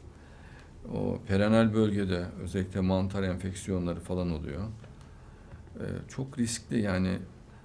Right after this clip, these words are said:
sağlıklarına çok dikkat etmeleri lazım. İnsan zayıf yaratılmıştır. Orada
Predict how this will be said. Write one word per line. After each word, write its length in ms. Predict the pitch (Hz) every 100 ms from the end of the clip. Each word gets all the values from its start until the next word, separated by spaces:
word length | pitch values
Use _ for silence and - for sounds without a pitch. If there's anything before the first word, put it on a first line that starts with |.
| -
sağlıklarına 600 | - 107 104 107 107 110
çok 240 | 139 -
dikkat 220 | 113 107
etmeleri 420 | 104 104 95 98
lazım. 300 | 98 87 87 85 98
İnsan 260 | 92 113
zayıf 300 | 104 104 120
yaratılmıştır. 680 | 107 92 - 85 80 80 - - - - - - - - - - - - - - - - - - - - - -
Orada 540 | - 104 104 101 98